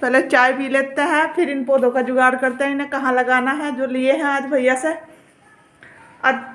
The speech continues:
पौधे वाला अगर गली में आ गया ना, तो एक या दो पौधा मैं ना लूँ तो ऐसा तो हो ही नहीं सकता।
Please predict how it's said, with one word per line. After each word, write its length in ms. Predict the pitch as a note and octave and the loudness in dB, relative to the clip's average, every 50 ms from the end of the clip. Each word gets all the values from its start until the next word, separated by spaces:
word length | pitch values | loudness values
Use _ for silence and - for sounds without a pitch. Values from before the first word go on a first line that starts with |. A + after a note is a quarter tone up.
| - - | -6 0
पौधे 320 | D4 C#4 D4 C4+ D#4+ E4 | 4 4 6 6 6 4
वाला 280 | D4 D4 C#4+ C#4+ C#4+ D4 D4+ D#4 | 4 6 4 4 4 4 4 4
अगर 200 | D4+ C#4+ D4+ D4 B3+ | 4 4 2 2 4
गली 240 | C#4 C4+ C4 C#4+ C#4+ | 2 2 2 2 0
में 140 | C#4+ D4+ | 4 4
आ 200 | D4 D4 C#4+ C#4 | 6 6 6 4
गया 200 | C#4 C#4+ D4+ D#4 | 4 4 4 4
ना, 160 | D#4 F#4 F4+ C#4 - - - - - - - _ _ - | 4 4 0 0 -2 -6 -14 -18 -20 -20 -20 _ _ -4
तो 60 | C#4+ - - - - A3+ | -4 -4 -4 -2 4 6
एक 360 | C4 C#4 C#4+ D4+ D#4 - D4+ | 8 8 8 8 4 2 0
या 160 | D4+ D4 D4 | 2 4 4
दो 200 | C4+ A#3+ C#4 C#4 | 4 4 2 2
पौधा 360 | C#4 C#4 C#4+ C#4+ C4+ C4+ C#4 C#4+ | 2 2 0 0 4 4 4 4
मैं 180 | C#4+ D4 D4 C#4 | 4 0 0 2
ना 240 | C4+ B3+ B3+ B3+ C4 | 2 4 4 4 4
लूँ 220 | B3+ C4+ D4 D#4 E4 - | 4 2 -2 -4 -6 -2
तो 80 | D4 | 2
ऐसा 280 | C#4+ C#4 C4+ C#4 E4 D4 | 2 2 4 2 0 0
तो 160 | - D4+ D#4+ | 2 2 2
हो 120 | - D#4+ B3 | 4 4 2
ही 120 | A#3+ A#3 | 2 2
नहीं 180 | A#3 A#3 A3 G#3+ | 0 -2 -4 -2
सकता। 340 | A3 C4+ C4+ - - G#3+ | -4 -4 -6 0 0 0